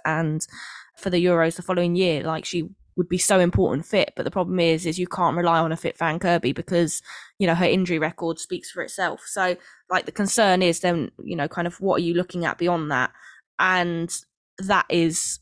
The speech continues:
concerning 'cause there's not a huge number of players of Fran Kirby's quality in the world, let alone in the England setup. I think Ella Toone needs a rest really badly. Um, you know, she's very young and has played a lot of football.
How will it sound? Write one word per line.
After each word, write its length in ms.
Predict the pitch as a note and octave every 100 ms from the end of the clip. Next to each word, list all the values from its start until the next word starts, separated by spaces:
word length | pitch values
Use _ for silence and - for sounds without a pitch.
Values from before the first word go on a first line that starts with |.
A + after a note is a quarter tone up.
| _
concerning 520 | G#3 F#3+ G3+ F3 D3
'cause 120 | F3 F3+
there's 160 | F3+
not 160 | G3 -
a 40 |
huge 500 | - G3+ F#3 E3+ -
number 280 | G3 E3+ E3
of 80 | E3
players 460 | F#3+ E3+ D3+ D3 -
of 320 | E3+ D#3 - -
Fran 260 | - E3+ E3+
Kirby's 380 | E3+ D3+ D#3+
quality 380 | - F3+ E3+ D3
in 100 | D#3
the 80 | E3
world, 480 | D#3+ D3+ B2 B2+ -
let 160 | D#3+ -
alone 300 | F3 E3 D#3+
in 80 | E3
the 80 |
England 300 | E3 E3 D3
setup. 440 | - C3+ - - - - - - _
I 40 | G3+
think 180 | C4 -
Ella 160 | G3+
Toone 220 | F#3 A3
needs 180 | G3+ F#3+
a 60 | F#3
rest 600 | F#3+ C4+ - - - - _ - B3
really 260 | A3+ G#3+
badly. 600 | A3 G#3 A3+ A#3 A#3 B3+ -
Um, 400 | F#3 G3 F#3+ F#3+
you 80 | G3
know, 100 | F3
she's 220 | - G3
very 240 | G3 F#3 F#3+
young 240 | G3+ F#3
and 80 | E3+
has 80 | -
played 220 | F#3+ -
a 60 | F3+
lot 360 | F3+ F#3 -
of 80 | F#3
football. 480 | G#3 - E3 D3+